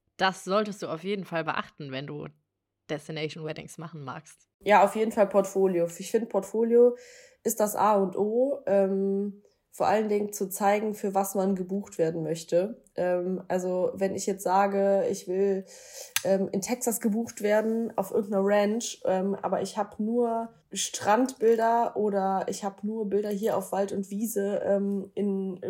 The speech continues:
Speaker 2: good old Germany, ähm, dann wird's wahrscheinlich recht schwierig ohne, wenn man jetzt mal Networking und alles außen vor lässt. Aber, ähm, wenn ich ein Style-Shoot organisiere, ähm, vielleicht mit zwei Paaren und einfach richtig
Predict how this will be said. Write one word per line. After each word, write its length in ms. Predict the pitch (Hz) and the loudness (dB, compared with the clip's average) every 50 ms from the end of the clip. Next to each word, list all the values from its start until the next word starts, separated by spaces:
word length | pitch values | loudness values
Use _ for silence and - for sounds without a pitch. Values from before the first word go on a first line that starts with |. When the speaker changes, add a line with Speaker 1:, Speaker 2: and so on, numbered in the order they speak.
| 190 | -6
Speaker 2:
good 160 | 190 233 233 214 | -2 -2 0 0
old 240 | 214 208 202 208 | 0 0 0 -2
Germany, 580 | - 185 180 208 220 202 170 160 160 170 196 240 - - _ - _ _ _ _ _ _ - | -2 -2 -2 0 -2 -2 -4 -4 -4 -4 -6 -6 -8 -12 _ -20 _ _ _ _ _ _ -6
ähm, 300 | - 196 190 202 202 202 - | -2 -2 0 0 -2 -2 -2
dann 160 | 202 196 190 | -2 -2 -2
wird's 220 | 202 220 220 - | -2 -4 -4 -4
wahrscheinlich 480 | - 185 - - 190 208 214 208 - - | -10 -8 -6 -2 -2 -2 -2 -2 -4 -6
recht 180 | 190 190 - | -8 -8 -8
schwierig 420 | - - 196 208 202 185 180 180 - | -10 -6 -4 -2 0 0 -2 -2 -2
ohne, 540 | - 180 190 190 190 180 180 180 185 185 - _ _ _ | -2 -2 0 0 0 0 -2 -6 -8 -12 -16 _ _ _
wenn 140 | - 190 190 | 0 2 2
man 80 | 180 175 | 4 2
jetzt 220 | 175 170 - - | 0 -2 -2 -2
mal 80 | 175 170 | 0 2
Networking 500 | 175 180 175 - - 160 170 165 180 175 | 2 2 0 0 -4 -4 -2 -2 -2 -4
und 60 | 175 | -2
alles 220 | - - 175 175 | 0 -2 -2 -2
außen 240 | - - 165 - 165 | -2 -6 -6 -6 -10
vor 200 | 165 - 175 175 | -6 -2 -2 0
lässt. 400 | 170 160 165 170 170 - - _ | 2 2 0 0 -2 -8 -12 _
Aber, 380 | - 175 170 175 175 175 175 175 - - - - - - _ - | -4 -4 0 2 2 2 0 -2 -8 -16 -18 -18 -18 -16 _ -6
ähm, 460 | - 180 175 175 175 170 170 175 180 _ _ _ _ - | -4 -2 -2 -2 -4 -6 -8 -10 -12 _ _ _ _ -4
wenn 260 | 175 185 190 190 180 | 0 0 2 2 0
ich 200 | 175 - - _ - | -4 -6 -10 _ 2
ein 200 | - 262 311 339 | 4 4 4 4
Style-Shoot 420 | 330 - 254 247 254 254 247 202 | 4 4 4 4 4 4 4 2
organisiere, 1000 | - 185 190 190 190 185 185 175 170 175 175 175 170 175 175 185 220 240 240 - _ _ | 4 4 4 4 4 2 2 0 -2 -2 -2 0 2 2 2 2 2 0 -4 -12 _ _
ähm, 260 | - 175 185 185 185 185 | -4 -4 -2 -2 -2 -2
vielleicht 340 | 185 - 196 208 202 - | 0 2 2 2 2 0
mit 100 | 214 196 | -4 -4
zwei 200 | 196 - - 220 | -2 0 -2 -2
Paaren 500 | 220 - - 208 202 190 175 185 202 226 - - - - - | -2 -2 -2 0 0 0 0 0 -2 -4 -6 -12 -20 -12 -4
und 240 | - 208 196 - - | -4 -2 -2 0 0
einfach 420 | 202 196 - 214 196 190 - - _ _ _ _ _ _ _ _ _ _ - 190 208 | -2 0 0 -2 -2 -2 -4 -16 _ _ _ _ _ _ _ _ _ _ -8 -2 0
richtig 580 | 233 247 247 - - 233 226 - - - - | 0 0 0 -2 -6 -6 -4 -6 -6 -8 -12